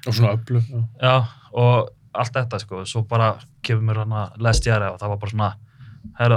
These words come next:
Speaker 2: allt það sem að fólk er að vonast eftir, bara, nei, í ruslið. Ég ætla bara að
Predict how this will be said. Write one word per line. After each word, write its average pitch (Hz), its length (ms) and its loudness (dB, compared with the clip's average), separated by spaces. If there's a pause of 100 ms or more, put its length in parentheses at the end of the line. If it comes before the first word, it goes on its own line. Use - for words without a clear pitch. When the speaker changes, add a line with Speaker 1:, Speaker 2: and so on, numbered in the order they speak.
(120)
Speaker 2:
allt - 260 -4
það 147 120 -2
sem 139 140 -2
að 120 200 -2
fólk - 400 -4 (480)
er 127 60 0
að 120 60 0
vonast 143 260 -2
eftir, 139 360 0
bara, 104 240 -6
nei, 95 200 -6
í 113 140 -2
ruslið. 143 420 -2
Ég - 520 -20
ætla 117 120 -6
bara 117 220 4
að - 120 -10